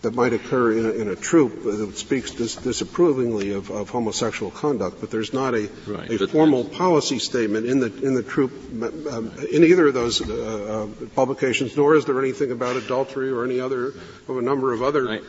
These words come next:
Speaker 2: I
Speaker 1: uh,
Speaker 2: take it you've just touched on something that I think, again, I think I understand your position, but I want to be clear.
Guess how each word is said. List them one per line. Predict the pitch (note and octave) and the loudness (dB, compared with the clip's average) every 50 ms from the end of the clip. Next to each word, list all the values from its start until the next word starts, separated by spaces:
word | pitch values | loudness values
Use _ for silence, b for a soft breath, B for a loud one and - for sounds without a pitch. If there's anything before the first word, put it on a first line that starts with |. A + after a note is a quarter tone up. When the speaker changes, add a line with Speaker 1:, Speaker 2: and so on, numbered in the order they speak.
| B B B - | B B B 0
Speaker 2:
I | B2+ B2+ | 0 2
Speaker 1:
uh, | B2 - | 2 2
Speaker 2:
take | C4 A#3 - C3 | 0 4 6 4
it | A#2 A2 | 4 4
you've | A#2+ A#2+ G#2+ | 2 2 4
just | B2 A#2+ - - - | 2 2 2 -2 -2
touched | C3 B2+ B2 - D3+ | -4 -4 -2 -2 -2
on | D3+ G#2 G#2 G#2 | -2 0 -2 -2
something | G2+ - A2+ G#2+ G2+ - A2 G#2 G#2 | -2 -2 -4 -4 -4 -4 -4 -2 -2
that | F#2 G2+ F2 - | -2 -4 -6 -4
I | F#2+ F#2+ G2 F#2+ | -2 -2 -2 -2
think, | - - A2+ A#2 G#2+ - | -2 -4 -4 -4 -4 -4
again, | - F#2+ F#2 F#2+ G#2+ A2 A2+ G#2+ F#2 | -6 -6 -4 -2 0 0 0 0 -2
I | F2+ F2+ | -4 -6
think | F2 - A2+ A2 - | -6 -6 -6 -6 -4
I | G#2 G2+ G#2 | -4 -2 -2
understand | G#2 F#2+ F#2 - - G#2 G#2 G#2 G#2 | -2 -4 -4 -4 -4 -4 -2 -2 -2
your | F#2+ F#2 | -4 -4
position, | - - - F2 G2+ G#2 G2 - - F2+ E2 | -6 -8 -10 -6 -4 -4 -4 -4 -8 -10 -10
but | D#2 E2 E2+ | -10 -10 -10
I | F2 F2+ | -10 -8
want | F#2 F#2+ G2 F#2+ | -8 -8 -10 -10
to | E2+ | -10
be | F2 F2 | -12 -12
clear. | - - - A#2 A2+ A2 G2+ F#2 | -12 -10 -6 -4 0 0 0 0